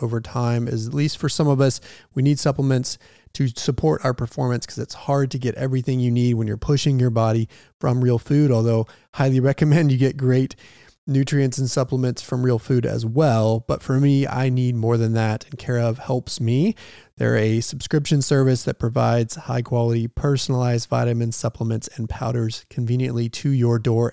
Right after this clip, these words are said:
every month. And so for me, it started by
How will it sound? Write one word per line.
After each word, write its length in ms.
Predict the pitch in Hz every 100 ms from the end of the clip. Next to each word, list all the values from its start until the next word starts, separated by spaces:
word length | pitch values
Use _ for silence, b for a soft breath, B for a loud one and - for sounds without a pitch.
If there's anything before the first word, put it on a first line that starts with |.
| -
every 300 | 117 117 110
month. 560 | 110 113 135 196 - - B B B B B
And 160 | 120 113
so 160 | 127
for 140 | 113 127
me, 180 | 139 135
it 120 | 117
started 420 | - 131 123 120
by 460 | 117 117 113 113